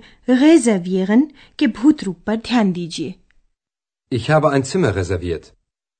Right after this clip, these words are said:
Speaker 1: अंद्रयास को अच्छी तरह याद है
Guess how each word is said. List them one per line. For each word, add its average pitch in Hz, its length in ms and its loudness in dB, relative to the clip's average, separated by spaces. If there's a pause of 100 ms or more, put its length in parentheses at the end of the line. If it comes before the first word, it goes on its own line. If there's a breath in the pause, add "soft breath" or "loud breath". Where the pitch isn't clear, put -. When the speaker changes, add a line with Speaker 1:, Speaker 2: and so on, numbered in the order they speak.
(880)
Speaker 1:
अंद्रयास 330 440 0
को - 100 -10
अच्छी 262 320 -6
तरह 220 200 -6
याद 190 340 -2
है 269 220 -4